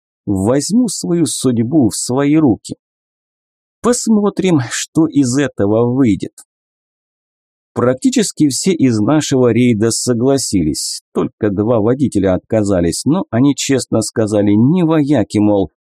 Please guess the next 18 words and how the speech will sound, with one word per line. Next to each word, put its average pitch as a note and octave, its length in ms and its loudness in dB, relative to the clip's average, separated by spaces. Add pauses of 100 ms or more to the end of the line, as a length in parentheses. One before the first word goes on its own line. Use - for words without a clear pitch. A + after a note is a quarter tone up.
баранку E3+ 580 0
крутить — D#3+ 460 0
это D#3 240 0
ещё B2+ 360 0
куда C3+ 380 -2
ни G2+ 160 2
шло, E2 320 -4 (220)
а F2+ 160 -2 (100)
по G2+ 80 0
лесам G2+ 460 0
с - 100 -10
автоматом B2+ 720 -2
бегать — A2 420 -2 (320)
так D3 220 -2
не B2 260 2
их F3 240 -4
это E3+ 240 -4
дело». D#3+ 380 -2